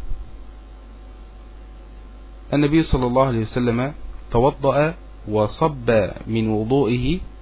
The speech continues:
أي ماء مستعمل، على جابر رضي الله عنه. وهناك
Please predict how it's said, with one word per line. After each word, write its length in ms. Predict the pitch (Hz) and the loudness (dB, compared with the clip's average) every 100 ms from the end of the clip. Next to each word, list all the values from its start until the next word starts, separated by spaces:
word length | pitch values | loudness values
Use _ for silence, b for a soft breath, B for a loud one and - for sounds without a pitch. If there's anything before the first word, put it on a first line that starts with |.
| - - | -12 -2
أي 100 | 107 | 2
ماء 300 | 110 120 110 | 4 2 2
مستعمل، 720 | 104 98 - 127 117 143 151 | -2 -4 0 0 2 0 0
على 360 | 104 117 123 131 - - - - - - | 2 2 0 -2 -12 -20 -20 -18 -18 -12
جابر 480 | 113 110 117 98 95 - - - - - - | -8 4 4 4 0 -4 -10 -12 -12 -12 -6
رضي 160 | 107 | -2
الله 320 | 104 104 104 98 | 2 4 2 0
عنه. 160 | 85 - - - - - - - - - - - - - - - - - - - - - - - - - - - - - - - - - - - - - - - - - - - - - - - | -6 -6 -6 -6 -10 -16 -18 -18 -18 -18 -18 -18 -18 -18 -18 -18 -14 -12 -12 -12 -8 -8 -8 -14 -14 -14 -14 -14 -16 -16 -16 -16 -18 -18 -18 -18 -18 -18 -18 -18 -18 -18 -18 -18 -18 -18 -12 2
وهناك 640 | 127 165 190 180 165 156 | 4 6 4 4 4 2